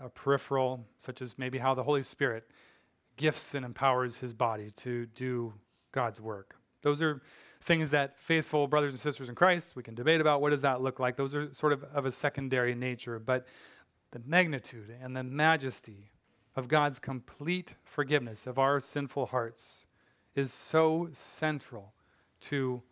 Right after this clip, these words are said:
our faith and our relationship with Jesus. It is not up for debate. If Jesus doesn't heal our bodies this side of heaven, we'll be okay. If he doesn't give us the income we want, we'll be okay.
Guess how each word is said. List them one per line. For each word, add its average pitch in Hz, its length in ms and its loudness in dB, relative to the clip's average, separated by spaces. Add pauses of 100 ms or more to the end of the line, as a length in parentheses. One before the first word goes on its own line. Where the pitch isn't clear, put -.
(160)
our 127 120 2
faith 135 440 0
and 135 80 -10
our 123 100 0
relationship 123 800 -4
with 120 160 -8
Jesus. 110 400 -8
It 147 100 -2
is 143 140 -2
not 139 280 2
up 143 220 0 (220)
for 120 220 -6
debate. 107 560 -10 (1000)
If 117 120 -12
Jesus 175 380 2
doesn't 147 260 0
heal 151 200 2
our 143 120 2
bodies 165 560 0
this 160 180 -2
side 170 180 4
of 156 60 0
heaven, 185 380 2 (880)
we'll 160 100 -12
be 170 120 -2
okay. 156 420 0 (960)
If 139 200 -4
he 151 120 -6
doesn't 151 300 2
give 151 180 4
us 151 140 2
the 127 140 -8
income 165 340 0
we 170 80 -2
want, 165 300 2 (440)
we'll 110 140 -12
be 135 160 -4
okay. 113 440 -6